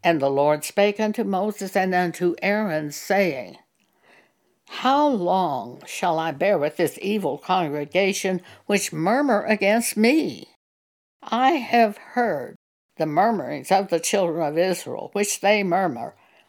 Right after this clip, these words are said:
against me." Here's another penalty. "Say unto them, As truly as I live, saith the Lord, as ye have spoken in mine ears, so will I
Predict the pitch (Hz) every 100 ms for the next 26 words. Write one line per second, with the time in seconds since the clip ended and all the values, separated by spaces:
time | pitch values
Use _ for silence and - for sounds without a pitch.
0 | _ 180 165 170 165 151 - - 196 160
1 | 113 - _ _ _ _ _ _ _ _
2 | _ _ _ _ _ - 165 151 175 185
3 | 247 214 - 175 135 - 151 165 _ _
4 | _ - - 214 240 269 247 240 - 226
5 | 196 190 180 110 - - _ _ _ _
6 | _ _ _ _ _ _ - 180 - -
7 | - 185 214 247 247 262 - _ 165 147
8 | 156 208 254 220 156 147 156 - 165 185
9 | 196 190 190 180 120 110 175 _ _ _
10 | _ _ _ _ _ 180 196 190 175 -
11 | 240 262 262 226 175 156 - - 220 214
12 | - 151 147 - _ _ - 160 151 131
13 | 156 208 262 254 226 - 160 151 131 135
14 | 156 - 190 196 196 170 160 - 202 220
15 | 175 170